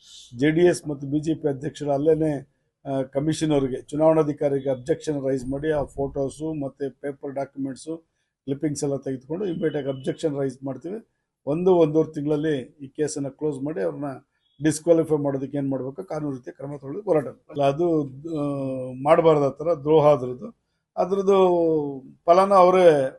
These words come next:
ಒಂದ್ ತಿಂಗಳಲ್ಲಿ ಉಣ್ಬೇಕಾಯ್ತು. ನೋಡಿ, ಈಗ ಆಗ ಸಪರೇಟ್ ಸಪರೇಟ್ ಚುನಾವಣೆಗಳನ್ನ ಫೇಸ್ ಮಾಡಿ, ಜೆ ಡಿ ಎಸ್ ಸಪರೇಟು, ಕಾಂಗ್ರೆಸ್ ಸಪರೇಟು, ಬಿ ಜೆ ಪಿ ಸಪರೇಟ್ ಚುನಾವಣೆನ ಫೇಸ್ ಮಾಡಿದ್ರು. ಗೆಲ್ಲಿಯುವಂಥ ವಿಶ್ವಾಸ ಇರಲಿಲ್ಲ. ಯಾರಿಗೆ, ಯಾರಿಗೆ ಬೇಕು ವೋಟ್ ಹಾಕೊಂಡ್ರು ಸರ್ ಯಾರು ಪಾರ್ಟಿ ಕೇಳಿಲ್ಲ. ಈಗ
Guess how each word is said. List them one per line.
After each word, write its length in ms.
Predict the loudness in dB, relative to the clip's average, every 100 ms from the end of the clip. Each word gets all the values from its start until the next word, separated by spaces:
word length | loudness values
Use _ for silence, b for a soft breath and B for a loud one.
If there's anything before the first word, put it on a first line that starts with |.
| -6
ಒಂದ್ 200 | -6 -2
ತಿಂಗಳಲ್ಲಿ 640 | 2 2 4 2 0 -6 _ _ _ -4
ಉಣ್ಬೇಕಾಯ್ತು. 560 | 0 2 2 0 -20 _ _ _ _ _ _ _ -2
ನೋಡಿ, 200 | 4 4
ಈಗ 380 | 4 2 4 8 8 6 -4 _ _ _ -2
ಆಗ 180 | 0 2
ಸಪರೇಟ್ 420 | 0 0 0 0
ಸಪರೇಟ್ 380 | -2 -2 -4 -2
ಚುನಾವಣೆಗಳನ್ನ 640 | 4 6 6 4 2 0
ಫೇಸ್ 300 | -2 -6 -6
ಮಾಡಿ, 160 | -8
ಜೆ 140 | -2 0
ಡಿ 80 | 0
ಎಸ್ 140 | 0
ಸಪರೇಟು, 420 | -4 -8 -8 -6
ಕಾಂಗ್ರೆಸ್ 400 | -4 -2 -2 -6
ಸಪರೇಟು, 360 | -8 -12 -10 -6
ಬಿ 180 | -4 -4
ಜೆ 100 | -6
ಪಿ 200 | -10 -14
ಸಪರೇಟ್ 320 | -12 -14 -12
ಚುನಾವಣೆನ 420 | -10 -8 -8 -10
ಫೇಸ್ 320 | -12 -16 -20
ಮಾಡಿದ್ರು. 260 | _ -20 _ _ _ _ _ _ 0
ಗೆಲ್ಲಿಯುವಂಥ 480 | 2 6 6 4 0
ವಿಶ್ವಾಸ 540 | 0 0 2 0 0
ಇರಲಿಲ್ಲ. 460 | -4 -4 -8 -12 _
ಯಾರಿಗೆ, 320 | 0 2 4 6
ಯಾರಿಗೆ 240 | 4 4
ಬೇಕು 160 | -2 0
ವೋಟ್ 200 | 0 0
ಹಾಕೊಂಡ್ರು 400 | -2 -4 -6 -6
ಸರ್ 220 | -6 -4
ಯಾರು 200 | -4 -4
ಪಾರ್ಟಿ 320 | -6 -10 -10
ಕೇಳಿಲ್ಲ. 340 | -12 -10 -10
ಈಗ 220 | -10 -6